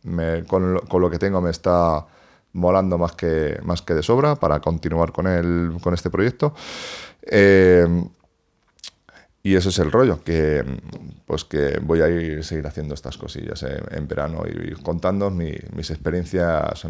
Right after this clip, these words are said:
roleras, eh, festivas <laughs> y estivales y, y, y a ver qué os parece. Mm, ya, eh, ya os digo,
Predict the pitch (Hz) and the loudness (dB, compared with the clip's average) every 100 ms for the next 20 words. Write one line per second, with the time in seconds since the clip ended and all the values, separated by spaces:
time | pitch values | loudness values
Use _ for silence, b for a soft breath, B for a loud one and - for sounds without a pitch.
0 | 85 82 85 87 82 78 78 76 73 - | -8 -2 0 2 4 4 2 0 -2 -6
1 | 85 80 76 73 76 - - 95 101 123 | -2 0 -2 -2 -4 -4 -2 2 2 2
2 | - 104 95 92 90 87 85 87 - 90 | 2 2 4 4 2 0 -2 -6 -4 2
3 | 92 110 117 113 85 80 78 76 76 B | 4 6 4 2 0 0 0 -2 -6 B
4 | B B B _ - 87 82 78 - - | B B B _ 0 2 4 2 -2 -6
5 | - - _ - 85 80 - 82 78 80 | -12 -20 _ 0 4 4 2 0 0 0
6 | - 69 82 85 85 85 85 90 87 87 | -2 -6 -4 -2 -2 0 2 2 2 2
7 | 80 80 - - - 90 101 92 92 73 | 0 -2 -6 -10 -10 -2 2 2 0 -4
8 | 71 | -6